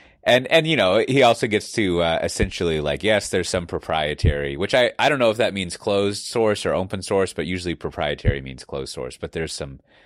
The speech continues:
there's some secret sauce in there from Google to make, make all this stuff work together, which, which is, like, totally cool,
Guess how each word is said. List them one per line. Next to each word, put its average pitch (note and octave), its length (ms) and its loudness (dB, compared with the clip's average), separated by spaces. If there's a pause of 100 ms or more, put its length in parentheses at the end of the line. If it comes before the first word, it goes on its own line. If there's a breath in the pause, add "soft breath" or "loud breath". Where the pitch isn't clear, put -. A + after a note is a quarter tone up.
(180 soft breath)
there's C2+ 160 -12
some C#2 140 -14
secret - 380 -8
sauce - 360 -4
in D2 100 -10
there C2+ 160 -6
from C#2+ 180 -14
Google C2+ 360 -8
to C2 60 -10
make, C2 280 -16
make C#2+ 200 -12
all B1+ 200 -4
this B1+ 160 -12
stuff B1+ 240 -10
work C#2 180 -10
together, C2+ 340 -8
which, B2 260 -4 (360 loud breath)
which - 200 -2
is, E3+ 160 -2
like, D3 440 2 (720)
totally G2 460 -2
cool, G#2 540 -2